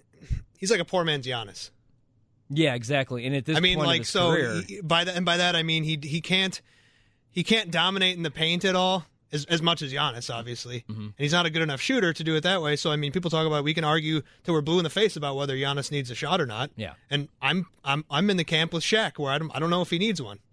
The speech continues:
Speaker 2: No, I don't think he does.
Speaker 1: I mean, forty-three points tonight. Granted, the Wizards are,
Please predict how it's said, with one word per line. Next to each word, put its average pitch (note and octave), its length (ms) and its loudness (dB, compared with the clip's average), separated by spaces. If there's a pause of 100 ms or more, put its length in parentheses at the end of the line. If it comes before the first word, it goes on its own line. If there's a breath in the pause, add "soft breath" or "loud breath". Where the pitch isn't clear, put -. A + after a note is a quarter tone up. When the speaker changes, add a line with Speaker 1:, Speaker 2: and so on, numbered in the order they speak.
(680)
Speaker 2:
No, F#3 140 4
I G3 80 6
don't G#3+ 100 2
think F#3 140 -6
he F#3+ 60 -8
does. D#3+ 280 0 (100)
Speaker 1:
I C#3 80 -2
mean, D3+ 360 0 (240)
forty-three A3 460 2
points A3+ 300 0
tonight. C#3 220 -4 (200)
Granted, D3 220 2
the C3+ 60 -6
Wizards C3 340 -2
are, G#2+ 120 -8